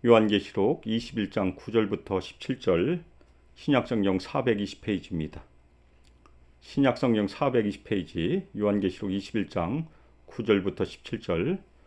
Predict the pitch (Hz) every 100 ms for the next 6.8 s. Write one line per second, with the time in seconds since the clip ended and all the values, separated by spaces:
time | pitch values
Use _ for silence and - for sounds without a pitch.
0 | - - - - 120 110 104 98 - 104
1 | 95 101 92 - 90 82 85 - - 90
2 | 135 220 - - - _ - 135 120 101
3 | 92 92 92 - 92 80 78 - - -
4 | - - - - - - - - - -
5 | _ _ 123 139 151 156 - 139 139 131
6 | 123 110 - - - 85 123